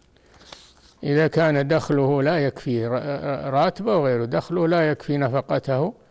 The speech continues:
فيأخذ ما، ما يتمم له النفقة، لأنه فقير. نعم.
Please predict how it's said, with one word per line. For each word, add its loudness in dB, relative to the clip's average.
فيأخذ 2
ما، 0
ما 2
يتمم 2
له 2
النفقة، 0
لأنه 0
فقير. -2
نعم. 0